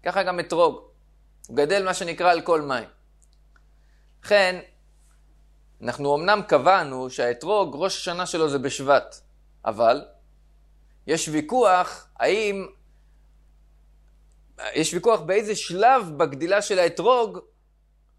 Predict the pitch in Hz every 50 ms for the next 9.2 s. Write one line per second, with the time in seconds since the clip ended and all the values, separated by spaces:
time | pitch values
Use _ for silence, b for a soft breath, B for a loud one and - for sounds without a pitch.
0 | _ - 147 147 - 160 156 - - 165 143 147 - 226 262 262 240 220 208 196
1 | 175 - - _ - 143 - 170 165 202 196 - - - 214 233 247 254 - -
2 | 190 156 127 113 - - - _ _ _ _ _ _ _ _ _ _ _ _ _
3 | _ _ _ _ _ _ - 156 180 208 220 - - 190 180 - 156 139 131 127
4 | 127 131 165 180 175 - - - - 123 135 151 151 - - 180 180 196 202 -
5 | 254 240 220 - - _ _ _ _ _ _ _ _ _ _ _ _ _ _ _
6 | _ - 139 156 160 247 269 262 240 - 202 220 240 - 196 - - - 233 208
7 | 202 202 - 247 269 294 294 294 - - - _ _ _ _ _ _ _ _ _
8 | _ _ _ _ _ _ - 139 190 240 254 233 - 247 226 208 208 202 190 -
9 | 190 156 131 120